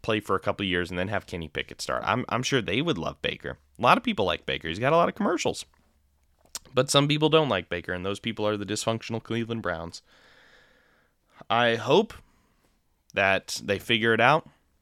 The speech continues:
and they realize Deshaun isn't the quarterback for them and they move on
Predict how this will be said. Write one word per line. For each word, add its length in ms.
and 120
they 100
realize 460
Deshaun 400
isn't 400
the 60
quarterback 420
for 80
them 140
and 80
they 80
move 240
on 200